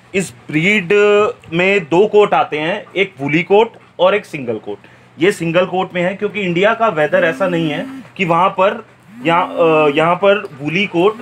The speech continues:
जो आसानी से सर्वाइव कर सके, क्योंकि कोट कंडीशंस और जो वेदर इश्यूज हैं उसकी वजह से वूली कोट में प्रॉब्लम्स आती हैं। तो ये जो डॉग है हमारा सिंगल कोट में है, और कई लोगों का जो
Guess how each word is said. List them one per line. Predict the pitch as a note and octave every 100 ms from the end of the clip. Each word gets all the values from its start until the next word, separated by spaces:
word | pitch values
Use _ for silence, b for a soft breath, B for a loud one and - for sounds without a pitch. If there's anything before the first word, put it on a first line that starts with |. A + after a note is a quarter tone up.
| C3
जो | D3 G3 B3+ -
आसानी | - D#3 D#3+
से | A3+
सर्वाइव | B3+ A3 D#3 B2+ -
कर | -
सके, | - - G2+
क्योंकि | - A#3 - A3 B3+
कोट | F3+ G3+ G#3+
कंडीशंस | G#3 F#3+ F3+ G3+ G#3+ - - - - -
और | E3+ F#3 F#3 F3+ F#3 F#3+ F#3 E3
जो | F#3+ G3 G3 G3 - D3+
वेदर | F3+ A3+ A3
इश्यूज | F#3 G#3+ F#3+
हैं | E3 G#3 - A3 B3
उसकी | G3 A3
वजह | G3+ F#3+
से | G3+ A#3+
वूली | F3 E3+
कोट | F3 F3 F3
में | F#3+ A#3
प्रॉब्लम्स | B3 - F3+ D#3 F#3+ F#3+
आती | F3 C3+ E3
हैं। | F#3+ C4+ - - - - -
तो | G3+ B3 - - - D3
ये | F3 F3
जो | G3 G3+ G3+ G3 - - - - - - -
डॉग | C#3+ F3+
है | G3+
हमारा | F#3+ F3+ F3 F#3+
सिंगल | F#3 D3+ E3
कोट | F#3+ F#3+ F3
में | E3+
है, | E3+ A3 C4+ - - G#3+
और | E3 G3+ G#3+ - _ _ -
कई | F3+
लोगों | A3 G#3+ G3+ A3
का | A3+ A3
जो | A3 A#3 A#3